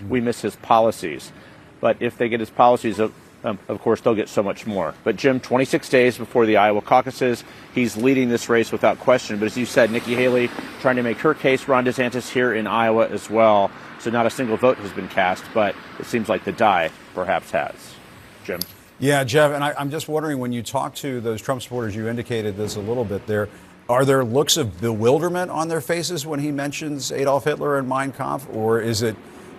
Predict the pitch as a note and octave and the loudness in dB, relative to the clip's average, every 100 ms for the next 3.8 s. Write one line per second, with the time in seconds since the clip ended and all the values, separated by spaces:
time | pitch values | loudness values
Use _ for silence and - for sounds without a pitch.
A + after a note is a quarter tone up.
0 | - G#2+ B2+ A#2 A2 A2 A#2 A2+ - A#2+ | -4 -2 -2 -2 0 2 2 2 2 4
1 | C3 A#2+ B2 B2 B2 - C3 A#2 A2 A2+ | 4 4 2 4 0 2 0 2 0 2
2 | A2 G#2+ G#2 A#2 - G#2+ G#2+ A2 A2+ G2+ | 0 -2 -6 -10 -12 -10 -10 -8 -10 -6
3 | A2+ A2 G#2 A2 A2 A#2+ G2+ D#2+ | -4 -2 0 2 2 0 -2 -4